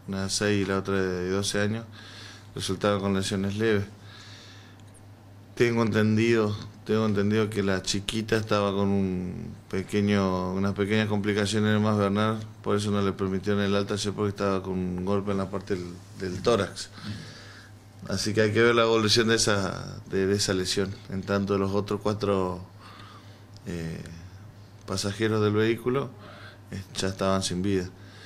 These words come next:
El vehículo en que se transportaba era un vehículo Honda C R V, eh,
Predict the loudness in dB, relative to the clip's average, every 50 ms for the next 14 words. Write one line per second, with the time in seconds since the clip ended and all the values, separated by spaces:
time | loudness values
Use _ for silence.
0 | -18 -18 -18 -16 -8 -4 0 4 4 6 4 4 4 2 2 4 2 2 2 2
1 | 0 2 2 2 2 2 0 2 2 4 4 4 2 2 2 2 2 2 2 0
2 | 0 -2 0 2 2 4 4 2 4 4 4 2 2 2 0 -2 -4 -6 -6 -4
3 | 0 2 4 4 4 4 4 4 4 4 4 2 -2 -6 -14 -18 -20 -20 -20 -20
4 | -20 -20 -18 -18 -18 -18 -18 -18 -20 -20 -20 -20 -18 -10 -4 0 2 4 4 6
5 | 4 4 4 2 2 2 0 0 -2 -4 -6